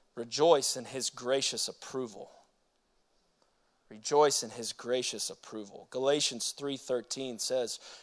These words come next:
"Christ redeemed us from the curse of the law by becoming a curse for us." Thank you, Jesus.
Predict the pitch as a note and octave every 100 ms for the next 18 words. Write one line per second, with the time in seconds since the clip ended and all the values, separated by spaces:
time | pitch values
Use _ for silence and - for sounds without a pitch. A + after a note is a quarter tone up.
0 | - - E3+ F3 F3 - C3 B2+ D#3 F3
1 | D#3+ D#3+ D#3+ D3+ - E3 E3+ C#3 - -
2 | F#3 F3+ - C#3 C#3+ C#3 C#3 D3+ D3+ C#3
3 | - - C#3+ C#3 C#3 - - G#3 G3+ G3
4 | - C#3 - - G3 F#3 F#3 - - E3+
5 | E3+ D#3+ - - D#3 C3+ A2 - - C#3
6 | C3+ A#2 G2+ A2 F2+ - - - -